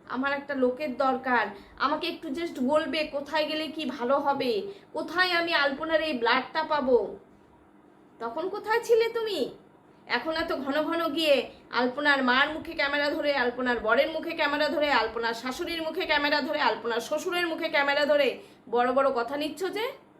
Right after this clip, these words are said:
নিজের চ্যানেলে ভিউ আছে?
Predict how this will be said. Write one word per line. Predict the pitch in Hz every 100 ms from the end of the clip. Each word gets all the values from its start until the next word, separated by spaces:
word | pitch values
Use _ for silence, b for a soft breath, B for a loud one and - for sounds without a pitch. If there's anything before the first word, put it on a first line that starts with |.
| _ - - - - - - - - - - 247
নিজের | 269 285 339 -
চ্যানেলে | 277 262 285
ভিউ | 262 285 294
আছে? | 247 240 349 494 381 -